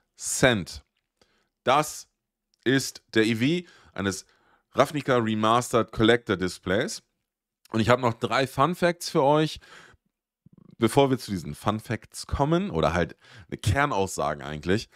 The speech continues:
ähm, will ich nochmal ganz klar sagen, nee, das sage ich euch gleich. Gehen wir mal runter.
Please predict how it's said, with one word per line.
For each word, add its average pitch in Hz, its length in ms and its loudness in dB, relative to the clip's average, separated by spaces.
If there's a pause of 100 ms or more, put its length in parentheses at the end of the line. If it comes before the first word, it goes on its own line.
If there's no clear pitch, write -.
(340)
ähm, 101 520 2 (360)
will 113 160 4
ich 123 120 2
nochmal 113 200 2
ganz 113 200 -2
klar 110 140 0
sagen, 101 460 -2 (840)
nee, 117 140 4
das 131 140 2
sage 87 160 0
ich 85 60 -8
euch 76 100 -12
gleich. - 300 -18 (160)
Gehen 120 140 4
wir 123 80 4
mal 110 80 4
runter. 92 360 -4